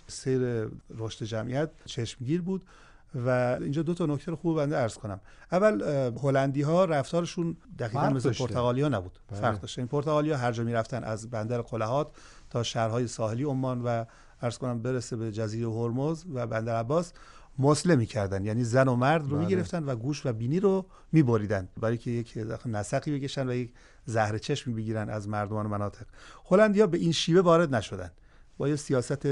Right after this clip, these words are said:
Speaker 1: پیچیده تری
Speaker 2: یعنی
Speaker 1: و
Speaker 2: تاجر
Speaker 1: ملایم
Speaker 2: بودن
Speaker 1: تری، بله.
Speaker 2: واقعیت.
Speaker 1: اومدن ورود پیدا کردن، بیشتر با هدف د-، بله، همینجوری فرمایید،
Speaker 2: تجارت.
Speaker 1: با هدف تجارت، بله. و بحثشون حالا خیلی کشورگشایی و این نف فشار آوردن به مردم نبود.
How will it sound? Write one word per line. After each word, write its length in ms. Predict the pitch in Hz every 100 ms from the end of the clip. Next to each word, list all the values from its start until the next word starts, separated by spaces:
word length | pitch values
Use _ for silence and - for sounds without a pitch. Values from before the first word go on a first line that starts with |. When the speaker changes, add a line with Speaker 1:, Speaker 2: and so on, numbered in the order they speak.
| 135
Speaker 1:
پیچیده 420 | 120 - - 107 101
تری 300 | - 160 196
Speaker 2:
یعنی 220 | 190 143
Speaker 1:
و 40 |
Speaker 2:
تاجر 360 | 143 147 131 123
Speaker 1:
ملایم 380 | 120 113 117 117
Speaker 2:
بودن 120 | 92
Speaker 1:
تری، 180 | 131 110
بله. 160 | 113
Speaker 2:
واقعیت. 180 | 95 92 - - -
Speaker 1:
اومدن 420 | 127 143 139 139
ورود 460 | 175 147 151 156
پیدا 180 | 170 190
کردن، 260 | 185 196 185
بیشتر 360 | 160 147 165
با 120 | 160 135
هدف 280 | 117 139 160
د-، 40 |
بله، 440 | 139 131 123 113
همینجوری 260 | 110 113 113
فرمایید، 340 | - 117 117
Speaker 2:
تجارت. 360 | 85 92 85 78
Speaker 1:
با 100 | 113
هدف 140 | 117 127
تجارت، 600 | 147 120 110 107 85 -
بله. 180 | 101 - - - - - - -
و 440 | 117 117 113 107
بحثشون 640 | 120 139 123 123 135 135
حالا 160 | 113 113
خیلی 260 | - 110
کشورگشایی 840 | 110 107 - 107 101 101 - 107 117
و 140 | 113 110
این 260 | 127 110 104
نف 160 | 107 - - -
فشار 380 | - 110 113 104
آوردن 300 | 104 107 113
به 80 | 104
مردم 440 | 104 107 143 127
نبود. 180 | 87